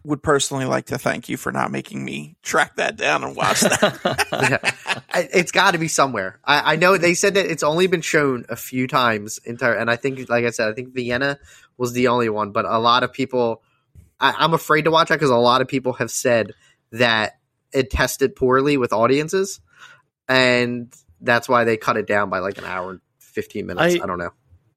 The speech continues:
Speaker 3: I also would have felt like rewatching, I, I would have felt,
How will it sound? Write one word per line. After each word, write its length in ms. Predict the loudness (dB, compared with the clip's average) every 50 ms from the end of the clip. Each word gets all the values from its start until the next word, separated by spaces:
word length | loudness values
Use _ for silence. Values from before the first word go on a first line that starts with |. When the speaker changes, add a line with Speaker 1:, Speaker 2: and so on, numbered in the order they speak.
| _ _ 0
Speaker 3:
I 120 | 2 4
also 360 | 4 4 2 0 -2 -4 -4
would 220 | -2 0 2 2 2
have 100 | 2 2
felt 460 | 2 2 4 4 4 4 0 -2 0
like 260 | 0 0 0 0 -2
rewatching, 960 | -6 -6 -4 -4 -2 0 0 0 0 0 -2 -6 -6 -6 -6 -8 -10 -12 -14 -12 -4
I, 180 | -2 -2 -2 0
I 120 | 0 -2
would 160 | 0 0 0
have 80 | -2 -2
felt, 340 | -2 0 2 2 2 0